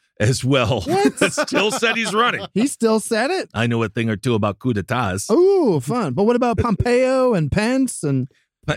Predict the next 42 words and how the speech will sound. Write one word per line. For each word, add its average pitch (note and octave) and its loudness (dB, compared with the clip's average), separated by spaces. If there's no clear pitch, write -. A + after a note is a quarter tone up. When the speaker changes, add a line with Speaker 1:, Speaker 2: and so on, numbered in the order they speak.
Speaker 1:
Pence D#3 0
and E3 -2
Pompeo, F3 0
they're B2+ 0
still C3+ 0
tentatively C3+ 0
looking C3+ 0
into D#3 0
Speaker 2:
Okay. F3+ 2
Speaker 1:
it. A3+ -2
I C3 0
have A#2 0
a A2 0
feeling A2 0
that G#2+ 0
Pompeo G#2 0
is F2+ -2
gonna G#2+ 0
learn G#2+ 0
very G2+ 0
quickly G#2 -4
that G2+ -4
nobody A2 0
wants G#2+ -2
his G#2 -6
fat G2 -4
fucking G#2+ -2
ass, G#2 -2
Speaker 2:
<laughs> - -14
Speaker 1:
which F#3+ 0
is F3+ -2
slightly F#3+ 0
skinnier D3 -2
now, A2 0
I G#2+ 2
Speaker 2:
It - 2
is G2 -4
Speaker 1:
suppose. A#2 0
Speaker 2:
skinnier E3+ 0
Speaker 1:
<laughs> - -
Speaker 2:
now, E3 -2
yes. B2 -6